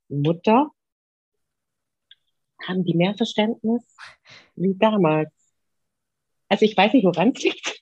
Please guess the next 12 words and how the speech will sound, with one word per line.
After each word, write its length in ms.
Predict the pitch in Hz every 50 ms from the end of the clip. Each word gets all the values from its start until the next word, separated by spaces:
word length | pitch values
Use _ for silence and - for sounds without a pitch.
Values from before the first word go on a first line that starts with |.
| _ _ _
<laughs> 1300 | 226 - - 233 - - - - - _ _ _ _ _ - - - - _ _ _ _ - _ _
aber, 480 | _ 185 180 175 180 185 185 180 - -
ähm, 320 | 175 170 175 175 170 170 _ - - - - - - - - - _ _ _ _ _ _ _ _ _
jetzt 300 | 160 156 226 262 262 -
sind 160 | 254 226 196
die 100 | 190 185
da 180 | 185 175 165 -
echt, 440 | - 233 269 - - - - - _ _ _ _ _ _ _ _ _ _ _ _
das 140 | 165 165 -
finden 280 | - 170 170 135 147 151
die 100 | 165 160
super. 440 | 156 - 302 - - - 143 -